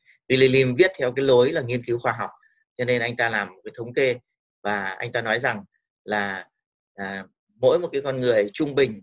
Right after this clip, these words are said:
để có được thành công thì trung bình chúng ta phải, à, trải qua ba phẩy tám lần thất bại. Và đây chính là cái công thức của Billy Lim trong cuốn sách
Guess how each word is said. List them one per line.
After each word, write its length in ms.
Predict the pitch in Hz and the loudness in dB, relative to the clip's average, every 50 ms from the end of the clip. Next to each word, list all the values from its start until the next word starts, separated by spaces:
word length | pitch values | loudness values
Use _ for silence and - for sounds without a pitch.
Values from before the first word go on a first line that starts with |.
| _ _ _ | _ _ _
để 200 | 104 98 90 85 - | -10 -8 -8 -8 -6
có 160 | - 104 117 | -4 -2 -2
được 160 | 156 156 - _ | -2 -4 -8 _
thành 200 | - 120 110 104 | -10 -10 -6 -2
công 300 | - 131 127 120 120 120 | 0 0 0 0 -2 -8
thì 60 | 120 113 | -16 -12
trung 200 | - - 127 120 | -8 -6 -4 -2
bình 180 | 120 120 104 98 98 | -2 -2 -4 -4 -8
chúng 120 | 104 107 | -12 -6
ta 200 | 127 123 117 113 - - | -4 -4 -4 -4 -6 -8
phải, 300 | 110 90 80 82 76 - _ _ _ _ _ _ _ _ _ _ _ _ | -8 -8 -8 -8 -12 -18 _ _ _ _ _ _ _ _ _ _ _ _
à, 100 | _ _ _ _ | _ _ _ _
trải 240 | - 113 92 85 82 - | -6 -6 -6 -6 -8 -8
qua 240 | 117 117 113 110 107 | -6 -4 -4 -4 -4
ba 220 | 104 117 117 113 - | -4 -4 -4 -4 -6
phẩy 80 | 101 87 - | -10 -8 -8
tám 220 | 92 95 101 123 | -8 -8 -6 -4
lần 180 | 131 123 110 - - _ | -4 -4 -4 -6 -10 _
thất 140 | _ 135 123 113 | _ -12 -8 -8
bại. 200 | 107 92 - - _ _ _ _ _ _ _ _ _ _ _ _ | -8 -8 -8 -14 _ _ _ _ _ _ _ _ _ _ _ _
Và 120 | - 101 95 | -10 -8 -4
đây 220 | 90 107 113 110 107 | -2 -2 -2 -2 -6
chính 180 | - 101 101 120 | -10 -12 -10 -10
là 120 | 123 110 | -8 -8
cái 140 | 95 104 104 - | -8 -8 -4 -4
công 160 | 123 113 107 | -4 -2 -4
thức 180 | 165 170 165 - _ _ _ _ _ | -6 -8 -10 -10 _ _ _ _ _
của 240 | - 95 82 76 73 - | -16 -16 -14 -14 -16 -12
Billy 240 | - 110 107 107 107 | -10 -6 -4 -4 -4
Lim 220 | 101 107 107 104 - _ _ _ _ _ _ _ _ _ _ _ _ | -4 -6 -8 -8 -10 _ _ _ _ _ _ _ _ _ _ _ _
trong 220 | - 113 104 101 | -4 -4 -4 -4
cuốn 120 | 110 107 | -4 -6
sách 180 | 104 - 143 139 | -4 -4 -6 -6